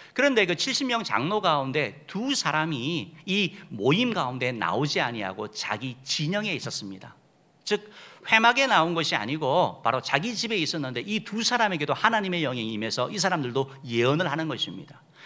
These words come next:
근데 그 광경을 본 어떤 한 소년이, 어, 이러면 안 되는데, 뭔가 잘못됐다라는 생각이 들어서 이걸 갖고 모세에게 와서 얘기를 합니다. 여호수아도 그 말을 듣고 "이거 예언 못하게 해야 합니다."라고 얘기를 합니다.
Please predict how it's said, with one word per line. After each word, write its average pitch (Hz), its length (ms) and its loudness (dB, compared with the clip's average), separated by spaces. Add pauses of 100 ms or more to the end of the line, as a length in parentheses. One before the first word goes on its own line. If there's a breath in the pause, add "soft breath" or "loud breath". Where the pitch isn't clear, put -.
(160 loud breath)
근데 220 160 6
그 262 200 0
광경을 202 580 4
본 170 180 0
어떤 135 200 0
한 147 180 0
소년이, 175 680 -2 (240 loud breath)
어, 214 100 4
이러면 202 300 0
안 101 240 -6
되는데, 147 520 -2
뭔가 160 200 -2
잘못됐다라는 185 800 0
생각이 156 320 -4
들어서 123 260 -6
이걸 196 460 -2
갖고 135 380 -2 (100)
모세에게 131 420 0
와서 117 260 -2
얘기를 92 380 -6
합니다. 110 440 -12 (460 loud breath)
여호수아도 208 580 6
그 - 120 -2
말을 180 240 2
듣고 - 400 -2 (160 loud breath)
"이거 165 180 2
예언 123 380 0
못하게 135 420 0
해야 113 200 -4
합니다."라고 98 1200 -8
얘기를 101 260 -10
합니다. - 360 -18